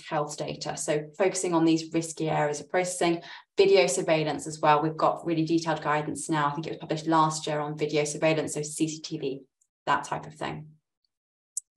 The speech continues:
One of, I mentioned codes of practice that the I C O are required to publish, like the data sharing code and the, um, appropriate design code, otherwise known as the children's code.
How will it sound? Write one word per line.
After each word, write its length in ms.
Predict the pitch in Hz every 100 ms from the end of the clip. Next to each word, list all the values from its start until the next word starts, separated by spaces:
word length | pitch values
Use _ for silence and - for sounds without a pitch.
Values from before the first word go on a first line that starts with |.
| _ _ _ _ -
One 240 | 240 370
of, 80 | 403 -
I 100 | 247
mentioned 280 | 247 277 269
codes 240 | 269 262
of 140 | 247
practice 500 | - 254 240 - 151
that 80 | -
the 120 | 170
I 100 | 151
C 180 | 151 160
O 60 | 143
are 100 | 139
required 520 | 139 - 143 143 139
to 120 | -
publish, 540 | 156 151 151 147 - -
like 160 | -
the 80 | 160
data 220 | 156 156
sharing 360 | - 151 143 139
code 300 | 143 139 139
and 240 | 131 147
the, 220 | 147 147 139
um, 140 | 147 -
appropriate 400 | - 160 - 151
design 300 | 151 147 147
code, 240 | 147 139 143
otherwise 260 | 143 139
known 120 | 139
as 80 | 139
the 60 | 143
children's 400 | 208 202 156 139
code. 300 | - -